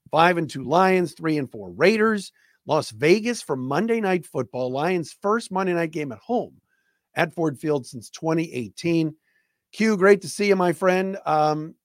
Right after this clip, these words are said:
these are two teams kind of in a weird spot after what has happened the last couple of weeks. I know in Vegas, everybody wants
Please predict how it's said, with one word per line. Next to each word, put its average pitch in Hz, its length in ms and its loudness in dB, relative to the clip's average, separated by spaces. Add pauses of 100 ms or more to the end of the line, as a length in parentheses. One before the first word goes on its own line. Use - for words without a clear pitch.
these 226 200 -8
are 254 60 -12
two 202 200 -6
teams 196 380 -4
kind 190 180 0
of 208 80 0
in 180 80 0
a 156 60 0
weird 175 340 -4
spot 170 460 0
after 151 280 -10
what 160 140 -2
has 143 140 -4
happened 165 260 -2
the 143 60 -10
last 147 320 -2
couple 139 200 -4
of 131 60 -4
weeks. 151 260 -6
I 143 60 -6
know 139 160 -2
in 123 120 -4
Vegas, 180 380 0
everybody 156 280 -2
wants 139 260 -2